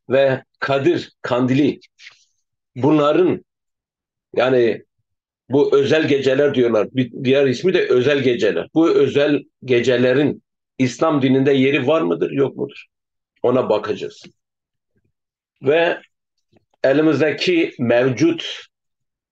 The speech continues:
kaynaklarla bunları sizlerle paylaşmaya çalışacağız. İnşallah Hak Dergahı başında bizi izleyen canlarımız da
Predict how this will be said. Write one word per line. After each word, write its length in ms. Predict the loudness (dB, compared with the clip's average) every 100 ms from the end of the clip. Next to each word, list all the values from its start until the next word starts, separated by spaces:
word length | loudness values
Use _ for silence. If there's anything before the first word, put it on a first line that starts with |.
| _ _ _ _
kaynaklarla 840 | -2 0 0 2 0 2 0 -2 -6 _ _ _ _ _ _ _ -6
bunları 640 | 0 2 2 2 0 -2 -10 _ _ _ _
sizlerle 540 | -4 0 2 2 0
paylaşmaya 520 | 0 0 0 0 0
çalışacağız. 720 | 0 -2 -2 -2 0 0 -2 -8 -20 _ _ _
İnşallah 480 | -2 -2 0 0 0
Hak 200 | -2 -2
Dergahı 380 | -2 0 0 0
başında 420 | 0 0 -2 -2
bizi 380 | -2 -2 -2 -4 _ _ -4
izleyen 460 | -2 2 2 2
canlarımız 580 | 2 2 2 2 0 0
da 260 | 0 -2